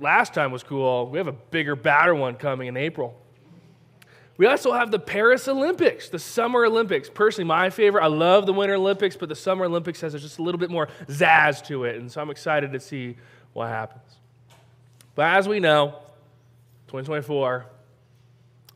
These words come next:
brings in not only a, uh, House of Representative election, a senatorial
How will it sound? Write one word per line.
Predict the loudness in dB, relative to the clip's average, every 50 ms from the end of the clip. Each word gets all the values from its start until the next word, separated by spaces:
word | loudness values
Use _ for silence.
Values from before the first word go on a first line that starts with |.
| _ _ _ _
brings | -6 -6 -4 -4 -6 -6 -4
in | -4 -2 -2 -4 -6 -8 -14 -18 _ _ _ _ _ _ _ _ _ _
not | -8 -6 -6
only | -4 -4 -4 -4 -6 -6 -6 -6 -6 -6 -6 -4
a, | -4 -4
uh, | -6 -6 -10 -12 -18 _
House | -10 -4 -4 -4 -4 -4 -6
of | -6
Representative | -6 -6 -4 -6 -6 -6 -4 -2 -2 -4 -4 -8 -16 -12 -4
election, | -4 -2 -2 -2 -6 -8 -8 -10 -14 -20 _ _ _ _ _ _ _ _ _ _ _ _ _ _ _ _
a | -12 -8
senatorial | -6 -6 -6 -6 -6 -6 -4 -2 -2 -2 -2 -2 -4 -6 -8